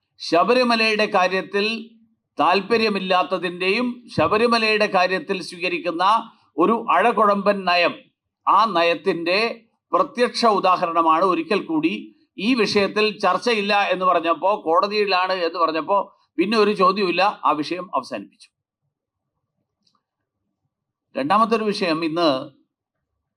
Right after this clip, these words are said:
നമ്മുടെ ഇന്ത്യ സഖ്യം കേരളത്തിൽ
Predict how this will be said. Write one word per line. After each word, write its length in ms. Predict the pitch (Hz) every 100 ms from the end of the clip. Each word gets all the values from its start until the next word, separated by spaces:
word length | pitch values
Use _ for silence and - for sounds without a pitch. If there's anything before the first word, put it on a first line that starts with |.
| _ _ _ _ _
നമ്മുടെ 320 | 110 117 127 120 117 117
ഇന്ത്യ 220 | 160 233
സഖ്യം 420 | - 190 - 208 196
കേരളത്തിൽ 440 | 170 170 180 -